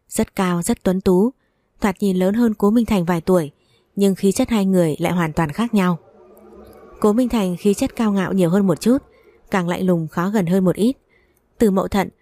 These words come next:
có lẽ bởi vì đã kết hôn cho nên trầm ổn trưởng thành hơn một ít, nhưng cũng vẫn rất là tuấn tú. "Khương tiểu thư, không đi là không cho tôi mặt mũi rồi."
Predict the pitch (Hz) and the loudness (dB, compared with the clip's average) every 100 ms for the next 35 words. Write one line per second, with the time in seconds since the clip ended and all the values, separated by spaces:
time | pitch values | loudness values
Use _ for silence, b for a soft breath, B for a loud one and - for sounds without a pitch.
0 | _ _ - 185 180 220 208 170 165 165 | _ _ -4 -2 -2 -2 0 0 0 -2
1 | 160 190 240 226 202 190 _ _ _ - | -4 -4 -2 2 2 2 _ _ _ -4
2 | 220 202 196 185 - 175 180 170 151 - | -2 0 -2 -2 -2 0 0 0 -2 -2
3 | 180 160 170 175 190 170 208 269 _ _ | -2 -2 -2 0 0 0 0 -2 _ _
4 | _ _ - 185 170 170 190 202 214 220 | _ _ 0 0 2 0 0 -2 -2 -2
5 | 254 190 - 175 175 170 233 - _ _ | -2 -2 0 0 2 0 0 -6 _ _
6 | _ _ _ _ _ _ - 233 208 175 | _ _ _ _ _ _ -2 0 0 -2
7 | 208 214 - _ _ _ - 196 196 190 | 0 -2 -4 _ _ _ -4 0 0 0
8 | 180 _ _ - 190 233 233 226 226 196 | -2 _ _ -6 -2 0 0 0 0 0
9 | 170 190 240 220 170 | 0 0 0 0 -2